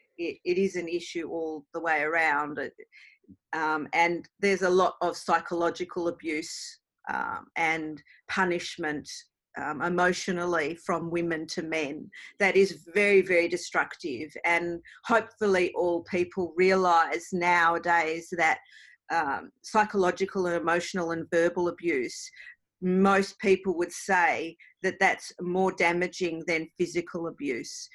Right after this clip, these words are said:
'cause we've received that social recognition that, you know, it, physically harming someone or sexually harming someone is not okay. But the other attacks our sense of self and can get much more slippery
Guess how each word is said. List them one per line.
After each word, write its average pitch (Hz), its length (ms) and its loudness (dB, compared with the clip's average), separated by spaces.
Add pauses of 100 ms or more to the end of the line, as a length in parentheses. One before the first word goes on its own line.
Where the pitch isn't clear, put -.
(180)
'cause 202 140 2
we've 233 180 4
received 277 560 2
that - 240 0
social 185 480 -2
recognition 185 840 0
that, 156 240 0
you 196 100 -4
know, 143 140 0
it, 190 240 0 (1200)
physically 208 520 0
harming 190 480 2
someone 175 340 -2
or 165 80 -4
sexually 180 520 -4
harming 196 340 -2
someone 185 460 -2
is 180 160 -6
not 185 220 -2
okay. 175 640 -4 (440)
But 208 200 4 (140)
the 202 200 6
other 208 560 2 (400)
attacks 202 420 -2
our 190 120 0
sense 185 340 -4
of 160 80 -10
self - 420 -2 (800)
and 185 420 2
can 190 160 -2
get 190 220 0
much 190 280 0
more 202 180 -2
slippery 190 840 0